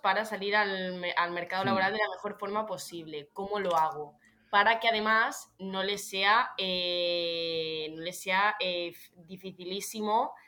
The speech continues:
Speaker 1: eh, ponerse delante del libro y estudiar, en plan, ¿cómo lo hago para que sea didáctico? Y no hay ese planteamiento previo,
Speaker 2: No,
Speaker 1: o sea,
Speaker 2: está claro que el planteamiento brilla por su ausencia. Ahora que estamos en tercero, podemos hablar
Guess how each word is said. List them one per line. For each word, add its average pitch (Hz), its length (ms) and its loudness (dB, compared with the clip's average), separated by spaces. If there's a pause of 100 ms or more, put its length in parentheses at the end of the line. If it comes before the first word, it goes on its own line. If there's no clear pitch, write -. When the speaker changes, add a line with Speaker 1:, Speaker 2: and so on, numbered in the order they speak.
(280)
Speaker 1:
eh, 190 240 0
ponerse 190 500 -2
delante 202 420 0
del 190 100 -4
libro 214 180 -2
y 220 80 0
estudiar, 180 360 -4
en 170 100 -6
plan, 170 160 -2
¿cómo 196 140 -6
lo 202 60 2
hago 208 120 0
para 208 160 -2
que 165 60 -14
sea 202 160 -8
didáctico? 175 760 -6
Y 190 280 -14
no 208 640 0
hay 185 340 0
ese 170 720 -8
planteamiento 170 720 -6
previo, 131 300 0
Speaker 2:
No, 95 80 -2
Speaker 1:
o 85 40 -6
sea, - 160 -8 (280)
Speaker 2:
está 107 240 0
claro 110 220 0
que 113 80 4
el 104 100 2
planteamiento 101 520 -2
brilla 95 240 -2
por 98 120 -6
su 95 80 -8
ausencia. 98 540 -4
Ahora 107 280 0
que 107 80 -4
estamos 98 280 -8
en 98 100 -14
tercero, 92 440 -8
podemos 92 340 -4
hablar 92 260 -10